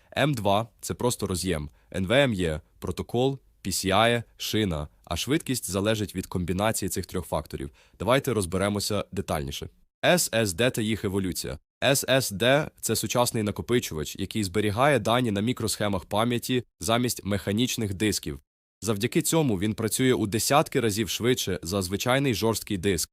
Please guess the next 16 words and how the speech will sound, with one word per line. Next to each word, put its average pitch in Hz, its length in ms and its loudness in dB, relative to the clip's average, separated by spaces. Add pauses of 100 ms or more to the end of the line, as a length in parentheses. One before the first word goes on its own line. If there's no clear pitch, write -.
(160)
і 110 60 -4
забезпечує 107 640 0
миттєвий 117 480 2
доступ 95 420 -2
до 90 80 -2
файлів 107 440 2
та 85 140 -2
програм. 78 500 -4 (320)
Перші 156 340 4
S 101 260 0
S 90 60 -2
D 78 240 -2
підключалися 117 640 0
через 92 280 -2
сада 82 380 2
третій, 82 520 -2